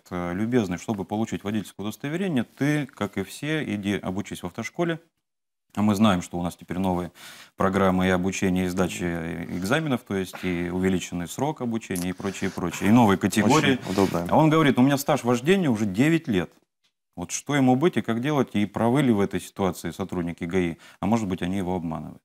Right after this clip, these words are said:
Speaker 2: Ну, э, у нас действительно, э, в постановлении правительства о допуске к эксплуатации транспортных средств есть указание о том, что иностранные национальные водительские удостоверения, э,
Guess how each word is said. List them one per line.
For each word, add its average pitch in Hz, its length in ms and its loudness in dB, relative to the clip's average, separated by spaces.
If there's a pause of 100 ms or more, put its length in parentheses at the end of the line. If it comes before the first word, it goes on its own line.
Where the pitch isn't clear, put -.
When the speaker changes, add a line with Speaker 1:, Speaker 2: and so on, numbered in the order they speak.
(640)
Speaker 2:
Ну, 135 300 2
э, - 40 -14
у 107 480 4
нас 120 160 2
действительно, 104 640 0
э, 87 600 -8
в - 20 -20
постановлении 107 500 -4
правительства 95 580 -2
о - 20 -2
допуске 90 640 -6 (320)
к - 160 -14 (1040)
эксплуатации - 500 -6
транспортных - 480 -8
средств 170 320 -2
есть 101 220 -4
указание 92 420 -2
о 85 60 -10
том, 92 220 -6
что - 320 -6 (480)
иностранные 92 840 -2
национальные 95 600 -2
водительские 92 340 -6
удостоверения, 139 720 -2
э, 90 220 -10